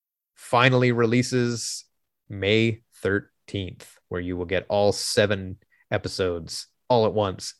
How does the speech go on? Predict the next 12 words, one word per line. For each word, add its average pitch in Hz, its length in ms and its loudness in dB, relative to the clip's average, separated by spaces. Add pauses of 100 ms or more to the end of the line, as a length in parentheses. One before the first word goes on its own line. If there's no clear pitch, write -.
Netflix 107 480 -2
style, 90 520 -2 (140)
which 104 100 -6
is 85 80 -6
great 117 200 2
timing 101 360 0
'cause 87 180 -2 (100)
everyone 113 320 6
loves 87 200 -4
Netflix 107 440 0
right 87 140 -6
now. 127 320 4